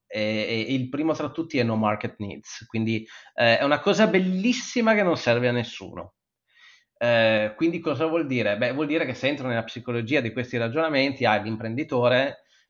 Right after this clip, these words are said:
lo, lo, lo startupper, il portatore dell'idea che ha una convinzione che probabilmente non verifica sul mercato,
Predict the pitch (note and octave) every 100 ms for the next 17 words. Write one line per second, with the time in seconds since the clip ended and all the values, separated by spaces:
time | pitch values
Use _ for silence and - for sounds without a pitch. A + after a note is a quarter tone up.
0 | - A2 G#2 G#2 G2 F#2+ - F#2+ - G2+
1 | C3 G#2 G2+ F#2+ A2 - G#2+ A2 A2+ B2+
2 | A2+ A#2+ A2+ - G2+ G2+ G2 _ _ _
3 | A#2+ C#3+ C#3 B2 C#3 B2 B2 B2+ - B2+
4 | A2 A#2+ - G#2+ - G2+ G2 G2 G#2 A#2
5 | G2+ G2+ G2 G2 B2+ A#2+ G2 - G2 G2
6 | G#2+ - E2+ - A#2 -